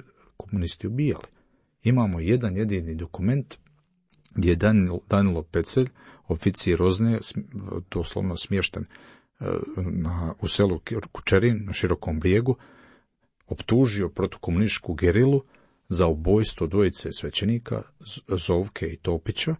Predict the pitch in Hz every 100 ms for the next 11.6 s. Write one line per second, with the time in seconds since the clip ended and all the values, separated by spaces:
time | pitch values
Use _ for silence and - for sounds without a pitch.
0 | _ _ _ _ _ _ - 95 85 82
1 | 87 110 90 - 98 98 85 78 - -
2 | 107 107 - 87 92 107 98 92 90 92
3 | 87 90 - 120 110 85 82 85 104 135
4 | 147 - 92 87 - 98 98 85 80 -
5 | 82 - 85 87 - - 87 85 110 143
6 | - - 85 92 87 80 - 104 101 82
7 | 82 92 117 - _ - - 92 90 101
8 | 101 90 87 107 110 - 101 95 - 104
9 | 95 - - 92 92 90 - 92 104 104
10 | 104 110 90 - _ _ _ - 82 -
11 | 80 90 98 85 - 78